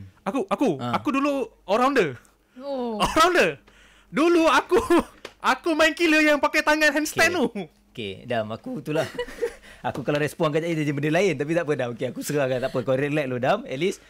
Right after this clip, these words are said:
Speaker 2: ah, kepada semua penonton, sabar dulu. Kita banyak lagi kita nak bincang. Settle top three untuk Tekong. Selepas ni kita nak fokus. Siapa top three killer selepas tiga minggu S T L? Jangan ke mana-mana. Kembali selepas ni dalam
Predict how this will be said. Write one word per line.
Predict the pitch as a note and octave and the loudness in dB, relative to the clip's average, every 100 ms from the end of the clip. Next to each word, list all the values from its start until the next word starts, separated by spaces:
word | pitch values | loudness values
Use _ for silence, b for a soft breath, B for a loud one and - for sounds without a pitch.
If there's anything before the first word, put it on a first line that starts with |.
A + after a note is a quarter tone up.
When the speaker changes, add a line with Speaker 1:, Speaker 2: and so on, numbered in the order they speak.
| b | b
Speaker 2:
ah, | - B2 | -8 -6
kepada | D3 | -6
semua | F3 C#3+ | -4 -6
penonton, | C3 C3+ E3+ | -4 -4 -4
sabar | D3+ B2+ B2 | -4 -2 -2
dulu. | A2 B2+ E3+ | -2 -4 -4
Kita | C#3 | -4
banyak | D3 B3 | -2 -2
lagi | A3 | -2
kita | F#3 | -4
nak | E3+ | -4
bincang. | C#3+ E3+ G#3 | -2 -2 -2
Settle | D#3+ D3+ - F3 | -4 -6 -2 -4
top | - E3 - | -2 -6 -4
three | D#3 | -8
untuk | C#3 B2 | -8 -8
Tekong. | A#2+ - F3 C4+ b b b | -8 -2 -2 -2 b b b
Selepas | B2 A#2 D3 | -12 -6 -4
ni | D3+ | -4
kita | C#3 D3+ | -6 -6
nak | |
fokus. | C3 D#3+ - B2+ | -4 -6 -2 -2
Siapa | - - D3+ E3+ - A#3 A#3+ | -2 -8 -2 -4 0 0 0
top | - G#3 - | 0 -2 -2
three | - G#3+ G3 | -8 -8 -10
killer | _ G3 A#3 G3+ G#2+ G2 | _ 0 2 2 0 -6
selepas | - - C3 C#3+ - | -16 -10 -6 -6 -8
tiga | C3+ | -8
minggu | C#3 C#3 C#3 - | -8 -8 -8 -8
S | C#3+ - | -10 -6
T | D3 | -6
L? | G#3 E4+ b b b | -6 -10 b b b
Jangan | F2 G2+ C3 F#3+ | -8 -4 -2 -2
ke | E3 D3+ | -2 -4
mana-mana. | D3 D#3 G3+ | -2 -2 -4
Kembali | G3+ B2+ D#3 | -6 -4 -4
selepas | - D3+ D3 | -4 -4 -4
ni | D3+ | -2
dalam | D3+ C#3+ | -2 -4